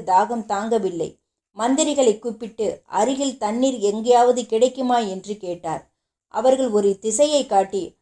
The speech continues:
"அதோ தூரத்தில் ஒரு மனிதன் உட்கார்ந்திருக்கிறான். அவன் இந்த பகுதியை சேர்ந்தவனாய் இருப்பான். அவனை கேட்டால் தெரியும். இதோ நொடியில் அவன் அருகே சென்று விசாரித்து கொண்டு வருகிறோம்,"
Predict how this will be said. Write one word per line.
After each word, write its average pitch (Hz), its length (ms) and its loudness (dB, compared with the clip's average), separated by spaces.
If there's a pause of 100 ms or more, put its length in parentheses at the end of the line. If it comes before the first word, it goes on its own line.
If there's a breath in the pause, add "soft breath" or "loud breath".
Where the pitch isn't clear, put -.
(120)
"அதோ 226 540 0
தூரத்தில் 285 500 2
ஒரு 196 180 2
மனிதன் 240 500 -2
உட்கார்ந்திருக்கிறான். 220 920 -2 (260)
அவன் 254 380 -2
இந்த 220 280 0
பகுதியை 262 520 -2
சேர்ந்தவனாய் 220 680 2
இருப்பான். 190 580 -8
அவனை 185 420 -4
கேட்டால் 220 440 0
தெரியும். 180 440 -6 (320)
இதோ 247 440 4 (100)
நொடியில் 226 560 -2
அவன் 202 260 -4
அருகே 226 320 2
சென்று 226 360 0
விசாரித்து 262 540 -2
கொண்டு 220 300 2
வருகிறோம்," 190 540 0